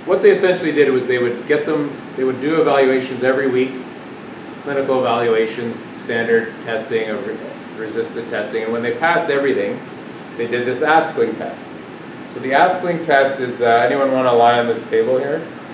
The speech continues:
<laughs> Um, I, I don't have a video, but, uh, come on. Al, uh, not you.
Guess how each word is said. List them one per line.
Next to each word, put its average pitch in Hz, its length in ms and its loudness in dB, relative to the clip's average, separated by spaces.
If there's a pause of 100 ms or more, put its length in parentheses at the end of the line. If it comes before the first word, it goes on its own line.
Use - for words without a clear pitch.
(160)
<laughs> - 320 -8 (840)
Um, 113 480 2 (140)
I, 123 60 -2
I 135 200 -4
don't 147 140 -2
have 143 100 0
a 120 60 0
video, 110 400 -2
but, 98 180 -2 (340)
uh, 95 600 -4 (120)
come 131 100 -12
on. 104 160 -6 (320)
Al, 127 260 2
uh, 113 380 -8
not 147 260 0
you. 107 240 0